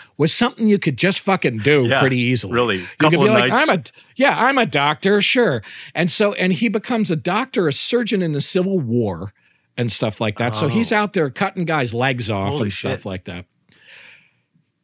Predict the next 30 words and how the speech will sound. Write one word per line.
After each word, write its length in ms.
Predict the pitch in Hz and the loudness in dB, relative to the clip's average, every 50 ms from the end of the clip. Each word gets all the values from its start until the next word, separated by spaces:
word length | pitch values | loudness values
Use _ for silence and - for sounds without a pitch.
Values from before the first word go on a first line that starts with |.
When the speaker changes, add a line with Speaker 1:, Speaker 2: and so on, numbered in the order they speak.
| _ - | _ 2
Speaker 1:
Then 160 | 208 262 302 | 2 2 4
he 100 | 320 262 | 2 0
goes 280 | 190 240 247 240 240 | 2 2 2 2 2
and 80 | 247 214 | 2 0
he 60 | 214 | 0
becomes 440 | 180 196 - - - 247 269 269 247 | 0 -2 -2 -2 -4 -4 -4 -2 -4
a 60 | 240 | -4
kind 400 | - - - - 220 220 226 220 | -4 -6 -6 -4 -2 0 0 2
of 160 | 214 202 151 | 0 0 0
what 140 | 185 185 185 | 0 -2 0
we 180 | 165 185 226 240 | 0 0 0 0
would 160 | 226 214 175 | 0 -2 -2
now 180 | 196 190 190 170 | -2 -2 -4 -4
kind 320 | - - 190 190 185 180 | -4 -4 -4 -2 -2 -2
of 120 | 165 - | -4 -4
call 240 | - - 170 160 147 | -4 -4 -4 -2 -4
a 40 | 131 | -4
homeopathic 1120 | 113 - - 202 208 202 180 165 156 135 120 - - - 170 170 165 - - - 98 - - | -6 -6 -4 -2 -2 -2 -2 -2 -2 -4 -6 -6 -8 -6 -6 -6 -6 -6 -8 -8 -8 -8 -10
doctor. 440 | - 87 82 76 - - - - - | -12 -12 -12 -12 -14 -14 -16 -14 -12
So 200 | - - 147 165 | -8 -6 -4 -4
he's 100 | 180 170 | -2 -2
a 60 | 208 | -2
little 260 | 202 226 254 277 247 | -2 -2 -4 -6 -6
bit 180 | 214 247 226 214 | -4 -2 -2 -2
of, 160 | 208 185 - - | -2 -4 -4 -6
mm, 200 | 156 170 160 - | -8 -8 -8 -8
perhaps 480 | - 190 180 180 202 247 247 - - | -8 -8 -4 -2 -2 -2 -2 -2 -4
a 60 | 247 | -6
quacky 500 | - - 202 180 196 196 - - 220 214 | -6 -6 -6 -4 -4 -4 -4 -6 -6 -6
doctor, 480 | 196 202 180 190 202 - - 208 208 | -6 -8 -10 -10 -12 -8 -6 -6 -6